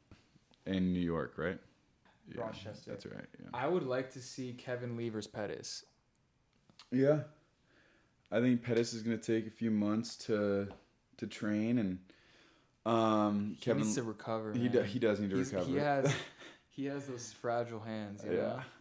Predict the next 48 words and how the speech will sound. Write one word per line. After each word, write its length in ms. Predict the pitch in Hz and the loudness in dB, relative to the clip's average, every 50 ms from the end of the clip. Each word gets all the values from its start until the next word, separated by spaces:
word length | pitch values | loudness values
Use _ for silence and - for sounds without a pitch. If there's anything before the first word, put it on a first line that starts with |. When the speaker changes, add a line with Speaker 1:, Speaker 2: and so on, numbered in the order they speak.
| - | -12
Speaker 1:
yeah. 280 | 80 80 - - - - | -8 -8 -8 -8 -10 -12
Speaker 2:
So 160 | - - 123 | -10 -6 0
Speaker 1:
He'll, 240 | 131 139 139 131 - | 2 4 4 4 4
he'll 200 | 127 139 147 143 | 4 4 4 8
definitely, 600 | 139 156 151 151 151 143 143 143 143 143 131 - - - - - | 8 8 8 8 6 4 4 4 4 4 2 -2 -4 -10 -18 -18
he, 440 | - 110 123 120 120 120 123 123 120 - - | -10 -4 0 2 2 2 2 2 0 -4 -8
he 200 | - 113 120 120 | -6 -2 2 4
has 360 | 117 117 117 110 110 110 104 | 6 6 6 4 2 -4 -6
the, 440 | 101 107 107 104 104 104 104 95 - - - | -4 -2 0 0 0 0 -2 -4 -6 -8 -10
the 100 | 98 101 | -8 -8
say 300 | - - - 110 107 110 | -6 -4 -2 0 0 2
now 280 | 113 117 117 117 117 120 | 2 2 2 0 0 -2
to 120 | 120 - | -4 -4
be 120 | 101 107 107 | -2 -2 0
able 160 | 101 101 101 | 0 -2 -4
to 40 | 95 | -6
choose, 540 | - - - 113 110 110 110 110 110 - - - | -8 -6 -4 0 2 2 2 2 0 -2 -4 -4
you 60 | 113 110 | -2 0
know, 220 | 110 110 113 117 113 | 0 0 0 -2 -2
when 160 | 107 107 107 | -2 -2 0
he 80 | 107 104 | 0 0
wants 180 | 104 104 101 - | -2 -2 -4 -6
to 60 | 107 | -8
fight 200 | - 110 107 101 | -6 -4 -4 -4
next, 200 | 104 104 101 - | -4 -6 -8 -10
essentially. 480 | 107 - 113 110 110 120 123 127 127 127 - - - - - - - - - - _ _ | -10 -6 -6 -6 -4 -2 -2 -2 -4 -4 -8 -14 -20 -20 -20 -20 -20 -20 -20 -20 _ _
So 180 | - - 107 | -4 2 4
I 120 | 98 95 98 | 6 6 4
think, 420 | 104 107 104 101 95 98 - - - | 4 2 2 2 0 -2 -6 -2 0
uh, 460 | 95 98 95 95 95 95 92 92 95 98 98 - - _ _ - | 2 4 4 4 4 4 4 2 2 0 -4 -10 -14 _ _ -8
let 180 | 101 90 - - | -8 -8 -6 -4
Kevin 260 | - 98 90 95 92 | -4 -4 -2 0 0
Lee 100 | 92 92 | 0 0
get 100 | 95 92 | 0 0
out 100 | 92 90 | 0 0
of 60 | 87 | -2
this 160 | 87 90 - 95 | -2 -4 -6 -6
next 220 | 92 85 - - | -6 -6 -8 -8
fight, 360 | - 95 92 92 98 107 - | -4 -2 0 0 0 0 -2
and 140 | - 71 80 | -4 -6 -6
I 40 | 85 | -8
think 260 | 85 - 92 90 - | -6 -4 -4 -6 -4
he'll, 240 | - 82 78 78 78 - | -4 -4 -4 -4 -6 -6
I 60 | - | -6
think 200 | 90 92 87 80 | -4 -4 -4 -2
he'll 120 | - 85 76 | -4 -6 -6
beat, 400 | 73 - 78 80 80 76 73 - - _ _ _ - | -6 -4 -4 -4 -4 -4 -6 -8 -14 _ _ _ -12
uh, 280 | 80 78 76 76 73 | -10 -10 -8 -8 -10